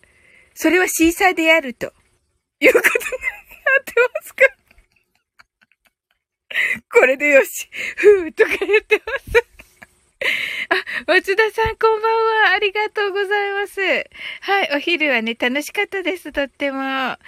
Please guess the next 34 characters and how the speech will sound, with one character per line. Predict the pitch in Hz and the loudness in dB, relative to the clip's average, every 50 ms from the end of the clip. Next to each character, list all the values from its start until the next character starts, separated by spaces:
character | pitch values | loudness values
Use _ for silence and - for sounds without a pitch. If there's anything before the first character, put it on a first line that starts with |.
| - - - - _ | -20 -20 -20 -12 _
ね、 | 240 254 285 302 302 269 | -2 0 0 0 0 -2
す | - - 311 | -2 -2 -4
っ | 277 240 - | -2 -2 -2
ご | 370 403 | 0 0
い | 392 330 | 0 0
人 | 294 247 240 | 0 -2 -2
気 | 220 - 240 | -2 -4 -6
で | 254 262 262 | -4 -6 -6
し | - - | -6 -4
た | - 226 220 | -4 -2 -2
ね。 | 214 214 214 214 214 208 202 196 190 175 160 151 - - - - - - - - - | -2 -2 -2 -2 -2 -2 -4 -6 -6 -8 -10 -12 -14 -16 -18 -20 -18 -16 -14 -14 -14
は | - - 254 262 254 254 247 226 196 156 | -8 -4 -2 0 0 0 0 -2 -4 -4
い。 | 135 - - _ _ _ - - - - - - - - _ - | -8 -10 -16 _ _ _ -20 -20 -20 -20 -20 -20 -20 -16 _ -2
も | 226 254 247 233 | 0 0 0 0
う | 214 | 0
ね、 | 202 202 196 190 175 165 151 - - - - - _ | -2 -4 -4 -4 -6 -8 -10 -12 -16 -20 -20 -20 _
あ | - 190 202 | -6 -4 -4
の、 | 202 196 190 | -4 -4 -6
コ | - - 269 | -2 -2 0
メ | 262 302 311 | 2 2 0
ン | 302 294 | -2 -2
ト | - 294 285 | -4 -4 -2
流 | 277 269 269 262 240 262 269 285 | 0 0 0 0 0 0 0 0
れ | 311 311 277 | 0 0 0
ま | 254 269 277 277 | 0 -2 -2 -2
く | - 330 | -2 -4
っ | 320 | -4
て | - - 262 | -4 -4 -4
ま | 226 277 302 | -4 -4 -6
し | - | -4
た | - 233 214 | -4 -2 -2
ね。 | 208 214 208 208 202 185 170 156 139 - _ _ _ _ _ _ | -2 -2 -4 -4 -4 -6 -8 -10 -12 -18 _ _ _ _ _ _
は | - 233 226 233 220 180 143 | -4 -2 -2 0 0 -2 -4
い。 | - | -6